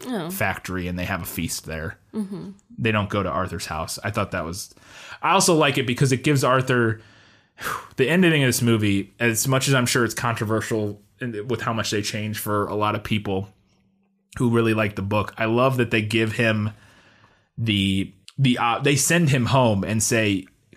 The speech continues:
Speaker 2: because his whole arc, the whole movie is, is, is he doesn't take chances, and he just, he goes through the same sort of routine of his life, and he just
Speaker 1: Mm-hmm.
Speaker 2: lives his normal, boring life, and he doesn't want to take any chances. And the movie takes him back home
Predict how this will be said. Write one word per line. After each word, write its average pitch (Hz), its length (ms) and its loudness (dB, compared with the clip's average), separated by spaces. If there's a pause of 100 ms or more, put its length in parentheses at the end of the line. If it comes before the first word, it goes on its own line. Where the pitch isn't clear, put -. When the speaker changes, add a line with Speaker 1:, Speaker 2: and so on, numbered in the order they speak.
(120)
Speaker 2:
because 147 280 2
his 139 140 2
whole 160 160 2
arc, 135 340 4
the 127 80 2
whole 131 140 2
movie 123 320 4
is, 104 160 0
is, 110 300 -2
is - 460 -4
he 117 200 -4
doesn't 123 240 0
take 117 200 -2
chances, 110 500 -2
and 98 100 -8
he 107 80 -6
just, 107 380 -2
he 117 80 -4
goes 113 260 0
through 110 200 -4
the 104 100 -4
same 117 420 0 (320)
sort 113 320 0
of 98 220 -2 (160)
routine 113 420 0
of 110 80 0
his 110 180 0
life, 104 440 -2
and 101 100 -6
he 101 80 -4
just 107 200 0
Speaker 1:
Mm-hmm. 98 100 0
Speaker 2:
lives 107 180 -2
his 101 160 -6
normal, 107 260 -2
boring 107 320 -2
life, 90 380 -8
and 90 100 -10
he 87 80 -12
doesn't 98 320 -6
want 95 240 -6
to - 60 -16
take 95 160 -6
any 95 140 -6
chances. 90 480 -8
And 101 400 -6
the 107 80 -4
movie 113 420 2
takes - 360 -4
him 104 160 -2
back 98 340 -4
home 101 420 -4